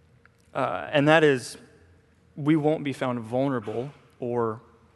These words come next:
uh, susceptible to all these hardships and weaknesses that we experience here. Or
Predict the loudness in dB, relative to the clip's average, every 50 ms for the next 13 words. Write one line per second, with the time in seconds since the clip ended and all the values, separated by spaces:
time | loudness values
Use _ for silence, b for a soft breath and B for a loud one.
0 | _ _ -12 -10 -10 -10 -12 -12 -12 -12 -10 -10 -2 4 4 4 4 4 -4 -4
1 | -4 -4 -6 -6 -6 -4 -2 -2 -2 -2 -2 -6 -8 -8 -2 2 2 2 2 0
2 | -6 -8 -6 -8 -10 -8 -8 -8 -8 -10 -12 -10 -12 -10 -10 -10 -10 -10 -12 -14
3 | -10 -10 -8 -8 -8 -4 -2 -2 -2 -2 B B B B B B B B B B
4 | B B B B B B _ _ _ _ _ _ _ _ _ _ _ _ 2 4
5 | 6 8 8 6 4 2